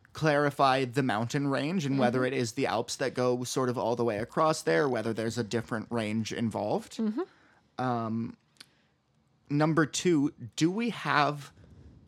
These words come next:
Speaker 1: on record any of Mussolini's old socialist writings?
Speaker 2: That's interesting. That might be, like, a big research project, but
Speaker 1: It
Speaker 2: I will check.
Speaker 1: Just see if you can find me a yes or no answer.
Speaker 2: Sure.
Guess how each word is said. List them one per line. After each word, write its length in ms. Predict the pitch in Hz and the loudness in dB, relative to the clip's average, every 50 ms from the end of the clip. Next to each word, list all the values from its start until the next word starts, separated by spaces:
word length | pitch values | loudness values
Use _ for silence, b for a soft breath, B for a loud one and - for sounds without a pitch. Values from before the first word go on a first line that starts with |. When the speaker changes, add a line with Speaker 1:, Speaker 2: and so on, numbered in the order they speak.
| _ _ _ _ _ - | _ _ _ _ _ 2
Speaker 1:
on 220 | 139 151 147 147 135 | 4 4 4 4 2
record 480 | 123 123 131 127 - 156 139 117 113 - | 2 2 0 2 2 0 0 0 -2 -2
any 280 | - 135 139 143 143 143 | -2 -2 0 2 2 2
of 140 | 139 135 120 | 2 0 0
Mussolini's 720 | 135 127 127 135 123 - 139 127 120 127 131 127 123 107 87 | 0 2 2 2 0 0 0 0 0 0 0 0 0 -2 -2
old 300 | - 110 123 123 120 - | -2 -2 0 0 -2 -2
socialist 720 | - - 113 135 147 - - 139 95 85 - - - - | -2 0 0 0 0 0 -2 -4 -4 -6 -8 -8 -8 -6
writings? 800 | 120 - - - - - - - 180 190 196 196 - - - - _ _ _ _ _ _ _ _ _ _ _ _ _ _ - | -6 -6 -6 -8 -8 -10 -8 -6 -6 -6 -6 -6 -8 -10 -12 -14 _ _ _ _ _ _ _ _ _ _ _ _ _ _ -10
Speaker 2:
That's 240 | - 226 240 - - | -8 -8 -6 -2 -2
interesting. 600 | 233 202 - - 196 - - - 202 190 - 277 - | -2 -2 -4 -6 -8 -8 -6 -6 -8 -8 -8 -6 -2
That 200 | 214 214 226 262 269 | 0 2 4 4 6
might 260 | 269 294 269 247 185 | 8 8 8 8 6
be, 140 | 240 233 208 | 6 6 6
like, 200 | 214 196 185 - | 6 4 4 2
a 80 | 190 | 0
big 400 | 180 - - 180 180 175 165 - | 0 0 -2 -4 -4 -4 -6 -6
research 540 | - 170 170 165 - - 170 165 - - - | -6 -6 -6 -6 -6 -6 -6 -6 -6 -8 -10
project, 720 | - 175 151 165 - - 175 - - - - - - - b b b b b b b b b - | -8 -6 -6 -6 -6 -6 -6 -6 -6 -8 -10 -12 -14 -16 b b b b b b b b b -2
but 140 | 202 214 214 | 2 2 4
Speaker 1:
It 40 | 226 | 4
Speaker 2:
I 160 | 226 240 269 | 4 4 6
will 220 | 269 269 240 196 | 6 6 6 6
check. 160 | 190 180 190 | 6 6 6
Speaker 1:
Just 240 | 214 254 233 - - | 6 6 6 6 4
see 160 | - 233 240 | 4 4 4
if 160 | 247 240 - 240 | 2 4 4 4
you 80 | 240 | 4
can 240 | 233 - 254 233 202 | 6 4 4 4 4
find 400 | - - 196 175 175 175 160 160 | 6 6 6 6 6 4 2 2
me 160 | 175 175 160 | 4 6 6
a 40 | 151 | 6
yes 400 | 143 139 131 147 135 127 - - | 4 4 2 2 2 0 0 -2
or 80 | 139 127 | -2 -2
no 280 | 127 120 113 113 110 78 | -2 -2 -2 -2 -2 -4
answer. 500 | 85 95 82 110 - - - 67 - 147 | -4 -6 -6 -6 -8 -8 -6 -6 -4 -2
Speaker 2:
Sure. 380 | 147 - - 233 - 190 175 | -2 2 2 2 2 2 -2